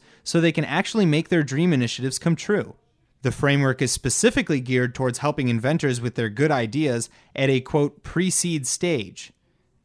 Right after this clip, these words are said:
The lucky participants will be introduced to Israel's technological infrastructure and business world. They'll even have the opportunity to actually open their own companies in Israel, which would entitle them to expert visas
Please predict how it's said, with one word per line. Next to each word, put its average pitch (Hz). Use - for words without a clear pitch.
The 120
lucky 147
participants 170
will 156
be 139
introduced 143
to -
Israel's 160
technological 139
infrastructure 151
and 156
business 147
world. -
They'll 120
even 127
have 127
the 123
opportunity 160
to 143
actually 165
open 131
their 139
own 143
companies 113
in 107
Israel, 110
which 147
would 165
entitle 175
them 135
to -
expert 143
visas 123